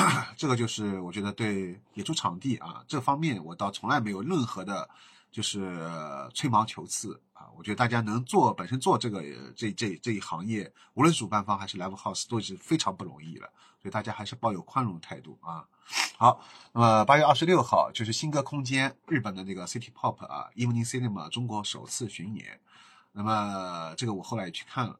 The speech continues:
啊。然后这里我就要，我反而是觉得星河空间做得挺好的，因为我也看到了有一个人啊，在我的朋友圈里面疯狂地骂星河空间很不好，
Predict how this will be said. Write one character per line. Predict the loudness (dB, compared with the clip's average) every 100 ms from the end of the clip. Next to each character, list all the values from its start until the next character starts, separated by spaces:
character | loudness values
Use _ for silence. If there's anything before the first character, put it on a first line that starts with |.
| _
啊。 | -18 -18 _ -12 -12 _ _ _ _ _ _ _ _ -16 _
然 | 0
后 | 2 2
这 | 4
里 | 2
我 | 2
就 | 0
要， | 0 -2
我 | 0 2
反 | 4
而 | 2 0
是 | -4
觉 | -4
得 | -8 -6
星 | 0 0
河 |
空 | 0 -4
间 | -4 -4 -6 -10
做 | -8
得 | -8
挺 | -8 -12
好 | -12 -14
的， | -16 _ -20 -14
因 | -2
为 | 2
我 | 4
也 |
看 | 2 2
到 | 2
了 | 2
有 | -2
一 | -4
个 | -4 -4 -4 -8 -10 -12 -12
人 | -10 -10 -12 -14
啊， | -12 -12 -14 _ -18
在 | -6 -4
我 |
的 | -4
朋 | -6 -4
友 |
圈 | -4 -4 -6
里 |
面 | -6 -10 -16 _ _ _
疯 | -2 -2
狂 | -2 -4
地 |
骂 | 2 4 4 0
星 | -6 0 2
河 | 2
空 | 0 -4
间 | -2 -2
很 | -2 0
不 | 0
好， | 4 2